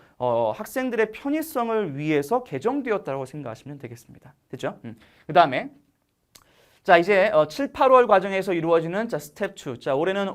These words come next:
올인원이라는 이름으로 이제 여러분에게 다가가게 되는데, 자, 우선, 어, 문법 구문이라고 되어 있긴 하지만 구문이라고 보시면 돼요. 구문인데, 그러니까 작년에 있던 문법은 없어졌어요. 구문책이에요. 왜냐하면 문법은 저기,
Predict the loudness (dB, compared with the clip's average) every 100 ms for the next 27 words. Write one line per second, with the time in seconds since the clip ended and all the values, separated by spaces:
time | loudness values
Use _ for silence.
0 | -4 2 4 2 -4 -6 -2 -4 0 -2
1 | -4 -8 -4 -4 -2 -4 -4 -10 -6 -4
2 | -4 -4 -6 -8 -6 -8 -10 -10 -8 -8
3 | -8 -14 _ _ _ _ 6 6 6 4
4 | 2 -6 -4 -2 -4 8 8 8 -8 -2
5 | 4 4 4 0 0 0 -2 -2 -4 -2
6 | -4 -10 -4 -2 0 2 2 0 -6 -10
7 | -12 -12 -16 -20 _ _ _ _ _ -6
8 | -2 0 0 0 0 0 -2 -2 -2 -2
9 | -2 0 0 -2 -4 -4 -2 -2 -2 -2
10 | -4 -4 -2 0 0 -6 -20 -20 _ _
11 | _ _ _ _ _ _ _ _ -4 -2
12 | 0 -2 -10 -16 -16 -20 _ _ _ _
13 | _ _ _ 0 2 2 2 -2 -4 4
14 | 6 6 4 2 -2 -4 -4